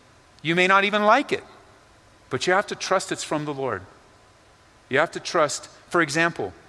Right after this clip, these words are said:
one piece of advice I'm giving to you young people is the, your peers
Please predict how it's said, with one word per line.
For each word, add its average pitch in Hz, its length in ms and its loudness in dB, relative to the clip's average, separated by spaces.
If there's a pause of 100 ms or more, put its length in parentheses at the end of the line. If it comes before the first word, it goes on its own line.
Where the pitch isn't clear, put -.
(240)
one 143 320 -2
piece 175 260 -4
of 165 60 -4
advice 151 360 0
I'm 139 100 -6
giving 147 240 -6
to - 120 -10
you 139 60 -4
young 139 240 -4
people 175 340 -4
is 117 260 -4 (640)
the, 135 260 0
your 160 140 2
peers 196 800 -2